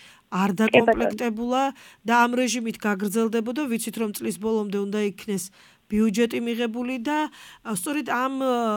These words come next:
Speaker 1: რისკის გათვალისწინებით დააჩქარა ქართულმა ოცნებამ
Speaker 2: თუმცა ეს
Speaker 1: ბიუჯეტის
Speaker 2: რისკი,
Speaker 1: მიღების პროცესი.
Speaker 2: შეფასება თავის თავზე აიღო მაინც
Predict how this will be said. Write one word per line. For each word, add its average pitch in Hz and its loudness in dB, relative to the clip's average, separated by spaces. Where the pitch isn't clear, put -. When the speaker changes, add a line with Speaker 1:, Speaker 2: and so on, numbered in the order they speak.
Speaker 1:
რისკის 254 2
გათვალისწინებით 247 0
დააჩქარა 202 -2
ქართულმა 202 -4
ოცნებამ 196 -2
Speaker 2:
თუმცა 311 8
ეს 359 10
Speaker 1:
ბიუჯეტის 226 4
Speaker 2:
რისკი, 269 0
Speaker 1:
მიღების 247 -2
პროცესი. 214 -2
Speaker 2:
შეფასება 233 4
თავის 233 6
თავზე 240 4
აიღო 247 6
მაინც 240 4